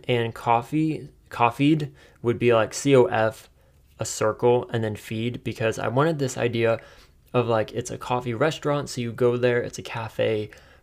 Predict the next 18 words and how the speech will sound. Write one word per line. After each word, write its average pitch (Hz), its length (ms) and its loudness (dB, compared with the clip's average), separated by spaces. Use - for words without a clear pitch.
but 135 260 4
a 131 40 0
cafe 139 320 0
where 131 160 2
you 117 120 -4
make 113 260 -6
the 104 80 -12
food. 104 300 -10
So, 113 200 0
like, 107 140 0
Starbucks 143 640 2
and 117 160 -4
a 113 60 -2
lot 113 220 2
of, 117 260 -2
like, 107 280 -10
Philz, 123 540 2
Peet's, - 400 -10